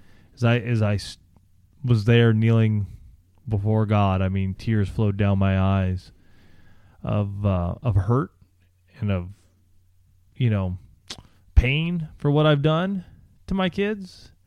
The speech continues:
Uh, the anger that I've exuded over the last couple of weeks, it's poisonous. And I just was,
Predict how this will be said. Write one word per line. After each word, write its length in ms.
Uh, 200
the 220
anger 280
that 180
I've 300
exuded 580
over 200
the 120
last 320
couple 260
of 120
weeks, 500
it's 220
poisonous. 800
And 160
I 120
just 380
was, 320